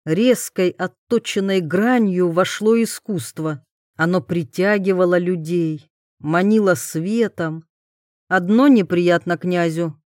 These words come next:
что протест передачи купеческого клуба в руки совета выразил самолично Иконников-младший. «Геннадий Лукич, но вы же в клубе почти и не бывали. Не игрок и не пьяница.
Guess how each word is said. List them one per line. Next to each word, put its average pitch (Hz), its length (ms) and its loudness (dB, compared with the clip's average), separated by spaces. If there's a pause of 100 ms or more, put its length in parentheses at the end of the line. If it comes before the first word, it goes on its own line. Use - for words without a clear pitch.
(100)
что - 260 -6
протест 190 600 -2
передачи 180 540 0
купеческого 175 920 -4
клуба 185 440 0
в 160 80 -2
руки 185 260 -2
совета 190 680 -4 (200)
выразил 196 640 2
самолично 202 840 -2
Иконников-младший. 196 1700 0 (680)
«Геннадий 185 560 0
Лукич, 170 680 -4 (360)
но 175 160 0
вы 190 140 0
же 180 140 2
в - 120 -6
клубе 196 520 0
почти 190 680 -4
и 190 40 0
не 190 140 0
бывали. 165 680 0 (340)
Не 170 240 -2
игрок 180 600 0
и 170 60 0
не 165 140 0
пьяница. 170 840 -4